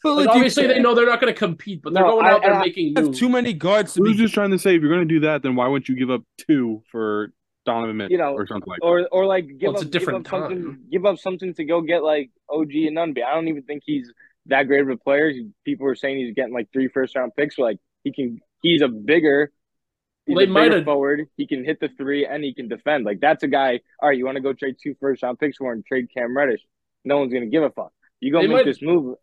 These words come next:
Speaker 3: and, and it's just, like, it's so irrelevant. Like, what the fuck is Josh Hart doing for you in the playoff series?
Speaker 1: Yeah.
Speaker 3: Grabbing a rebound?
Speaker 2: He's,
Speaker 3: Like,
Speaker 2: he's being your third best
Speaker 1: Have
Speaker 2: player.
Speaker 1: You also have too many guards. Like, the Knicks
Speaker 3: if
Speaker 1: have
Speaker 3: Josh
Speaker 2: you
Speaker 3: Hart's your
Speaker 2: do.
Speaker 3: third, if you're,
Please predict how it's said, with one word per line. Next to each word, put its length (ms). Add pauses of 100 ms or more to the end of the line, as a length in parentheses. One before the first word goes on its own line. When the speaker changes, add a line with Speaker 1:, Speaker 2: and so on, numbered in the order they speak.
(240)
Speaker 3:
and, 280
and 100
it's 140
just, 180
like, 180
it's 200
so 220
irrelevant. 600
Like, 160
what 200
the 80
fuck 220
is 140
Josh 240
Hart 260
doing 240
for 80
you 80
in 80
the 40
playoff 320
series? 260 (100)
Speaker 1:
Yeah. 180
Speaker 3:
Grabbing 320
a 40
rebound? 440
Speaker 2:
He's, 80
Speaker 3:
Like, 340
Speaker 2:
he's 260
being 260
your 120
third 240
best 120
Speaker 1:
Have 120
Speaker 2:
player. 460 (200)
Speaker 1:
You 100
also 160
have 260
too 140
many 160
guards. 640
Like, 140
the 60
Knicks 340
Speaker 3:
if 60
Speaker 1:
have 80
Speaker 3:
Josh 220
Speaker 2:
you 60
Speaker 3:
Hart's 180
your 160
Speaker 2:
do. 100
Speaker 3:
third, 180
if 100
you're, 160